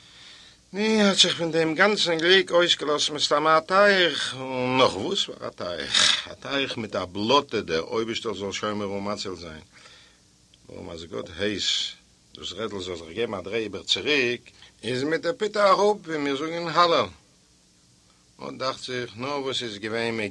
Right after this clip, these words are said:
קומען, מיר אויף דער דאל, און איינער, מיר קוקט זיך ארום, מיר שוין, טראך, א משפילער, לרויס בשמיים וארץ. און דרייערט מיט די פאסטראנקעס. גאט האט ליב צו שפילן זיך מיט א מענטשן.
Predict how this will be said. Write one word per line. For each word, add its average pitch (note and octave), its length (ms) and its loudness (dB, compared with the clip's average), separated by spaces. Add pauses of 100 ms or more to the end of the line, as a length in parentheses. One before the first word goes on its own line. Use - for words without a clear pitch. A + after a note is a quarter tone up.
(120)
קומען, F3 680 6
מיר E3+ 140 2
אויף D#3 160 2
דער C3 120 -4
דאל, A#2 640 -2 (460)
און A#2 220 -6 (120)
איינער, F3 300 4
מיר C#3 220 0
קוקט D3+ 220 -10
זיך C3 160 -6
ארום, D3 360 2
מיר D#3+ 160 6
שוין, F3 500 4 (120)
טראך, - 680 6 (220)
א D#3 80 -8
משפילער, F3+ 640 6 (100)
לרויס E3 260 2
בשמיים E3+ 540 0
וארץ. E3+ 580 0 (920)
און D3+ 180 -10
דרייערט F3 640 4
מיט D3 180 -6
די D#3 80 -6
פאסטראנקעס. E3+ 880 -4 (920)
גאט G2+ 320 -4
האט - 160 -16
ליב - 180 -14
צו - 160 -12
שפילן B2+ 500 -8
זיך G2+ 240 -14
מיט G#2+ 160 -16
א G2 80 -6
מענטשן. G#2 500 -6